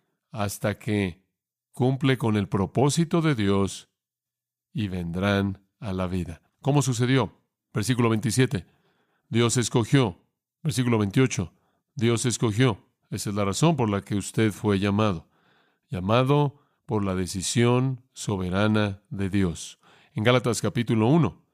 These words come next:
Gálatas capítulo uno, Pablo de nuevo se presenta a sí mismo al principio de su epístola, y esto con mucha frecuencia está al principio de las epístolas porque identifica a los creyentes a quien él escribe.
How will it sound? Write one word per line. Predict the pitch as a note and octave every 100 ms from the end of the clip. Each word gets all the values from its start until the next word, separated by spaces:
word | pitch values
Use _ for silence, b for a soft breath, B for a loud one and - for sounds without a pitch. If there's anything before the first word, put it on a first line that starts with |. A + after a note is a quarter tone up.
| _ -
Gálatas | A2+ A#2 A2 -
capítulo | G#2 A2+ A#2 A2+
uno, | D3+ G2 b b b b -
Pablo | A2+ A#2
de | A2 G#2+
nuevo | A#2+ A#2
se | G#2+ G2+
presenta | G2 G2 A#2 A2
a |
sí | - G#2+
mismo | C3+ D#3+ D#3
al | A#2
principio | G#2 - A2 G#2+
de |
su | -
epístola, | G2 C#3 - C3 C3+ C3+ _ _ -
y | A#2
esto | C3+ - C3 A2+
con | A#2+
mucha | C3+ D3
frecuencia | A#2+ A2+ D3 C#3
está | B2+ - F3+ G3+ A#2 _ _ _ _ _ -
al | A2+
principio | A2 A2 C#3 C3
de | A#2
las | G#2 G#2
epístolas | C#3+ D#3+ - G2+ A2
porque | - A2 - A2+ -
identifica | B2 B2 A#2+ B2+ D#3+
a | C#3
los | A#2
creyentes | - A2 C#3+ F#3 B2 G#2 A2+
a | G2+
quien | A2 G#2+ G2+ G2 -
él | A2 A2
escribe. | B2+ - B2 B2 F2+